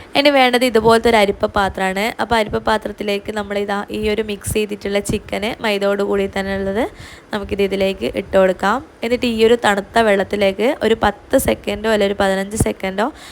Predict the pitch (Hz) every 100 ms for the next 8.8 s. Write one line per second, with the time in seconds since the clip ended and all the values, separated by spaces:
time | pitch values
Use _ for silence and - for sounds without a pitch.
0 | - - 226 220 233 247 247 220 226 208
1 | 190 - 202 190 - 202 - - - -
2 | - 214 226 233 247 214 202 208 226 202
3 | 202 233 226 233 220 196 - 233 233 202
4 | 214 220 196 190 190 196 226 - 208 214
5 | 226 233 202 202 208 226 - 202 196 -
6 | 202 196 233 285 - - - - - 214
7 | 214 208 - 214 214 214 202 - 226 202
8 | 196 202 202 202 214 202 202 -